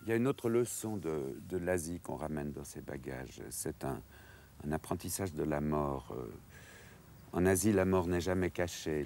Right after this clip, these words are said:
Les, les enterrements sont des cérémonies très bruyantes. Euh, on meurt encore, euh, pour un rien.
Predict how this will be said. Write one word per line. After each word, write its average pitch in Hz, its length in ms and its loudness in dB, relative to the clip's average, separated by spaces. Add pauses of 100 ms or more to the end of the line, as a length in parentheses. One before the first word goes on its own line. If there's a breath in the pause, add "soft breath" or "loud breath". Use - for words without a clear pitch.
Les, 67 160 -6 (100)
les 85 200 -2
enterrements 80 500 -2
sont 78 180 -6
des 73 160 -2
cérémonies 76 600 -2
très 73 320 0
bruyantes. 69 840 -4
Euh, 58 160 -4 (560 loud breath)
on 80 140 2
meurt 78 280 4
encore, 76 440 0
euh, 64 200 0 (720)
pour 78 220 0
un 80 80 2
rien. 80 380 2